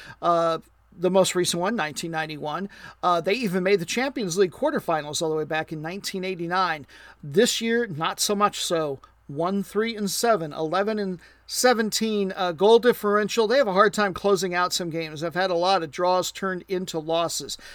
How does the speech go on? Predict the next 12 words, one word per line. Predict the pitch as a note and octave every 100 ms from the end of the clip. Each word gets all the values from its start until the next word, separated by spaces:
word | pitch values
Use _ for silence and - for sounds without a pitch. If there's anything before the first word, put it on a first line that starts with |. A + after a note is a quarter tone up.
| -
Their | E3+
goal | D#3+ F#3 C#4+
differential | B3 - E3+ E3 F3
is | D3+
number | E3+ D#3+
eight, | D3+ D3+
so | - F3
they | D#3+
should | C#3+ B3+
be | A3+
doing | G3+ G3+ F#3+
better. | D#3 F#3+ F3 C#3